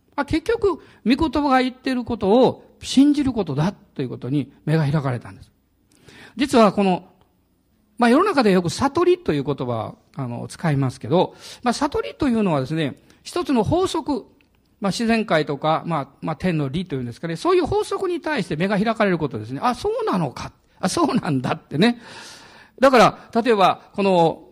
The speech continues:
まあ、仏教の根本というのは哲学ですけどね、えー、この仏教のその中心というのはですね、やはりこう、死について悟っていることだと思います。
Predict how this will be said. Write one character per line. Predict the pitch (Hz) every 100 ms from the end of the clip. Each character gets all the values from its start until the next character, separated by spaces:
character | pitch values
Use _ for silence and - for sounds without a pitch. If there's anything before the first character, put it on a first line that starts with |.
| -
ま | 175
あ、 |
仏 | 147 220
教 | 208
の | 175 131
根 | 180
本 | 165 151
と | 131
い |
う |
の | 131
は | 120
哲 | 147 160
学 | 147 123
で | 120
す | -
け | 117
ど | 143
ね、 | 247 - - _
え | - 143 127
ー、 |
こ | -
の | 170
仏 | 156 233
教 | 247 220
の |
そ | 165
の | 156 143
中 | - 165
心 | 175 180
と | 160
い |
う |
の | 127
は | 113
で |
す |
ね、 | 131 117
や | 214
は |
り | 247
こ | 170 147 -
う、 | -
死 | - 320
に | 330
つ | -
い | 247
て | 151
悟 | - 180
っ | 190
て | 170
い |
る | 139
こ |
と | 120
だ | 101
と | 101
思 | 92
い |
ま |
す。 | -